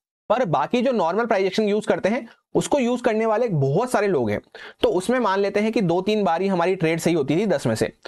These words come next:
तो इसमें हो सकता है छः सात आठ बार हो जाए। बस ये प्रोबेबिलिटी का खेल चलता है। और स्टॉप लॉस हंटिंग जो है, सेकंड फॉर्मूला जो हमने डिस्कस करा, ये कंप्लीटली साइकोलॉजी पे बेस है।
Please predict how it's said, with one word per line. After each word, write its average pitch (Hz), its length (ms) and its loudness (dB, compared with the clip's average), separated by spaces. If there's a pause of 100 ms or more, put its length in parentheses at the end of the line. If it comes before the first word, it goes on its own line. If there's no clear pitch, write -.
(240)
तो 214 120 2
इसमें 170 240 0
हो 175 140 0
सकता 165 260 0
है 175 140 0
छः 143 180 0
सात 165 260 0
आठ 139 220 0
बार 165 160 0
हो 160 120 0
जाए। 156 220 -2 (460)
बस 240 220 0
ये 156 260 2
प्रोबेबिलिटी 180 560 0
का 185 100 0
खेल 151 280 0
चलता 120 260 0
है। 165 200 -2 (460)
और 226 180 4
स्टॉप 170 300 0
लॉस 226 120 0
हंटिंग 233 300 0
जो 226 80 0
है, 254 120 -2
सेकंड 208 400 0
फॉर्मूला 190 340 2
जो 196 100 2
हमने 190 160 0
डिस्कस 185 260 0
करा, 202 140 2
ये 233 180 0
कंप्लीटली 202 560 0
साइकोलॉजी 143 480 0
पे 151 80 0
बेस 110 240 0
है। 98 100 -4